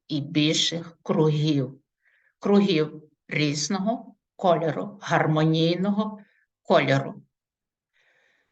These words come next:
Я бажаю всім людям на землі мирно увійти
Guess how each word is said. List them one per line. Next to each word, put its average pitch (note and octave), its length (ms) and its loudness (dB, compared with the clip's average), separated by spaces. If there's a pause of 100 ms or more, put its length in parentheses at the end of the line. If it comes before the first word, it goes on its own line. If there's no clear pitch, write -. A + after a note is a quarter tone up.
(1080)
Я A#3+ 160 6
бажаю B3+ 420 6
всім A#3 440 4
людям D#3 380 2
на D#3 100 0
землі F#3 560 -2 (840)
мирно F#3 800 -4 (1700)
увійти E3 760 -2